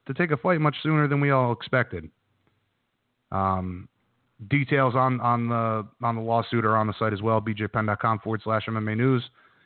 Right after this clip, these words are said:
if you guys wanna read that in depth. Uh, Adrian Broner called him out for a boxing match this week as well.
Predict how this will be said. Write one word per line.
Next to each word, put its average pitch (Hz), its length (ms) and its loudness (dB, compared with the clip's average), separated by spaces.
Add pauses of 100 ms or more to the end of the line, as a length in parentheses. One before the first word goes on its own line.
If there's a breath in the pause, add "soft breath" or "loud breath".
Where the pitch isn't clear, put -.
(120)
if 98 100 -4
you 104 60 -2
guys 101 220 2
wanna 104 380 0 (340)
read 110 220 2
that 107 180 4
in 104 100 2
depth. 139 300 0 (760)
Uh, 101 280 0
Adrian 127 380 2
Broner 139 320 4
called 143 240 2
him 139 100 2
out 151 240 2 (240)
for 127 80 -2
a 117 40 2
boxing 147 380 -2
match 160 240 0
this 160 160 -4
week 165 220 -6
as 104 100 -2
well. 208 380 0